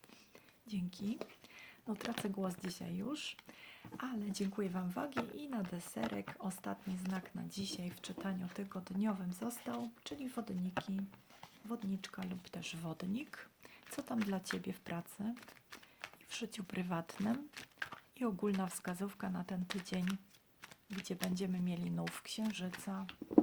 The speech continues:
Co tam sobie wylosujemy? Praca, wodnik, praca. O!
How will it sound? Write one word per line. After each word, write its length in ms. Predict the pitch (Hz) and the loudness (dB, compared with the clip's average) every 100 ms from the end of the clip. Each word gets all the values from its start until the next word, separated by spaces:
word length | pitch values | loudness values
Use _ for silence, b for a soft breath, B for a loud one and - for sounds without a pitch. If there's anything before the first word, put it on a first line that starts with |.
| - - - - - - - | 10 4 -2 -6 -20 -20 -10
Co 160 | 247 | -8
tam 260 | 233 208 208 | -4 -4 -2
sobie 520 | - 190 190 196 190 185 - - B B B B B - - | -4 -4 -4 -4 -4 -6 -16 -20 B B B B B -20 -10
wylosujemy? 720 | 202 202 - 190 190 185 185 - - - - | -6 -6 -6 -6 -6 -6 -6 -10 -18 -20 -6
Praca, 460 | 196 190 - - 196 | -2 -2 -4 -4 -2
wodnik, 720 | 185 180 185 196 196 - - B B B B - - - - - - - - - - - | -2 -2 0 0 0 -6 -16 B B B B -20 -20 -20 -20 -20 -20 -20 -20 -20 -20 -14
praca. 520 | - - - - 190 180 - - - | -10 -10 -8 -2 -2 -2 -14 -16 -4
O! 220 | 175 | -2